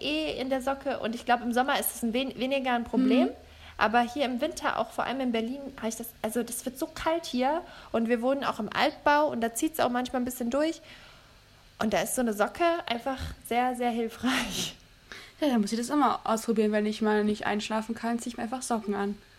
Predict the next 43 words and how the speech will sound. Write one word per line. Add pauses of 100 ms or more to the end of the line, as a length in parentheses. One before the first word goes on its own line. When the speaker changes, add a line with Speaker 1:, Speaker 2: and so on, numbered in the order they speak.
(640)
Speaker 1:
Ja. (680)
Hast
du's
noch
nie
gemacht? (440)
Speaker 2:
Ich
hab
schon
mal
mit
Socken
geschlafen,
aber
bestimmt
nur
so
aus
Versehen,
weil
ich
vergessen
hab,
die
so
auszuziehen,
Speaker 1:
Ah,
ja,
Speaker 2:
weißt
Speaker 1:
okay. (440)
Speaker 2:
du?
Ja.
Speaker 1:
Ja. (640)
Speaker 2:
Genau. (760)
Aber, (240)
äh,
generell
mach's, (180)
also
mach
ich's
jetzt
nicht.